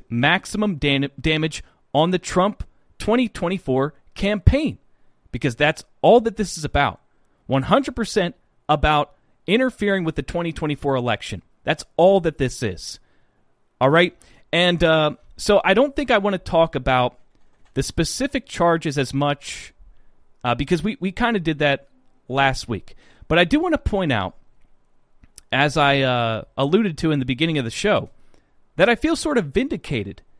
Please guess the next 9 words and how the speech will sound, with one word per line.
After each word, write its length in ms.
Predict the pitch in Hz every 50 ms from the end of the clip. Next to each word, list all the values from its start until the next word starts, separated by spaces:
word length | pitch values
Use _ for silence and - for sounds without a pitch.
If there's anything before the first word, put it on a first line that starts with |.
| _ - - _ _ _ _ _ _ _ _
in 200 | 185 190 185 175
making 340 | 208 247 254 - 240 226
this 160 | 214 196 - -
crazy 400 | - - 240 247 262 - 247 214
prediction 560 | - 190 170 - - 175 190 - - 175 143
that, 220 | 135 123 120 - _
that 180 | - 147 135 -
Mike 320 | 131 156 196 214 - -
Pence 520 | - - 196 196 123 95 - - - -